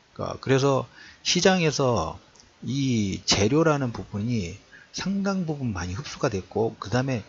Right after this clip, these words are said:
흡수가 됐다기보다는 주가 이미 선반영이 상당 부분 많이가 됐어요. 어, 그래서 종목군들이라든지 이 섹터, 글로벌 매크로 부분에 이 이천억 달러의 영향권들이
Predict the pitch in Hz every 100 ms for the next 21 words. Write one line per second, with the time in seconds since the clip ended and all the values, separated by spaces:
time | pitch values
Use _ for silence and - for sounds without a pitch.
0 | - - - - - 220 190 - 147 127
1 | 101 113 113 95 - - - 147 123 98
2 | 90 - 170 190 185 123 104 - - 190
3 | 208 160 95 90 90 104 - - - 120
4 | - - _ _ _ _ - 98 85 -
5 | 120 127 135 127 - - - - 104 127
6 | - 120 117 110 104 98 92 92 - -
7 | - 117 - 110 120 117 92 - - 120
8 | 107 98 101 95 98 104 - 135 123 123
9 | 113 110 104 107 92 85 107 107 - 101
10 | 98 120 151